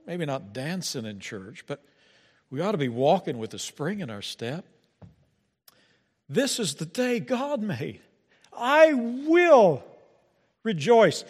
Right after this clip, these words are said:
So you've heard some bad news lately. So it seems like all the troubles are lining up and, and ganging up on you.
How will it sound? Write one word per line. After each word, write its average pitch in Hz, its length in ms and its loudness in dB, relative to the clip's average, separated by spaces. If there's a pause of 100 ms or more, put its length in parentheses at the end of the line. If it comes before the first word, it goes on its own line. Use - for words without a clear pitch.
(120)
So - 480 4
you've 208 280 0
heard 226 300 6
some 170 200 -6
bad 170 340 2
news 160 400 -8
lately. 127 400 -6 (260)
So 226 420 4
it 208 100 -4
seems 208 340 -2
like 156 480 0
all 202 240 8
the 175 100 0
troubles 165 500 0
are 131 160 0 (260)
lining 175 600 2
up 151 260 0
and, 120 220 -12 (640)
and 120 240 -10
ganging 214 580 6
up 180 300 4
on 127 240 0
you. 107 520 -10